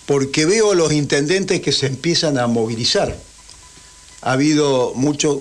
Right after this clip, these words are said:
sectores de barrios humildes que no han ido a votar,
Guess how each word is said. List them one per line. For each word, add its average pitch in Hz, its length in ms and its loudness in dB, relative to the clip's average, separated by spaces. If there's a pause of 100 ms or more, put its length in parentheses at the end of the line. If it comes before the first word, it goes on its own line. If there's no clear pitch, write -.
(160)
sectores 147 600 0
de 120 80 -2
barrios 135 440 0
humildes 160 420 0
que 117 180 -4
no 127 140 0
han 135 100 2
ido 135 220 0
a 120 40 -6
votar, 139 400 -2